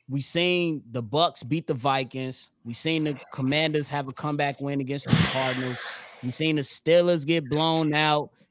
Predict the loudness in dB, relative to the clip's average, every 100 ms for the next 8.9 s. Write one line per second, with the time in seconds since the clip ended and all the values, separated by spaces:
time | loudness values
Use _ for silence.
0 | -6 -4 -2 0 2 2 0 0 0 0
1 | -2 0 2 4 2 2 2 2 2 0
2 | -2 -8 0 2 4 2 0 -2 -2 2
3 | 2 4 2 0 -2 -2 -4 -2 2 4
4 | 2 2 2 2 2 0 0 0 2 4
5 | 6 6 4 2 4 4 2 0 2 2
6 | 2 -2 0 2 2 2 -4 0 -2 -2
7 | -6 -4 0 2 2 0 -4 -6 -2 0
8 | 2 0 0 -2 -4 0 2 2 -2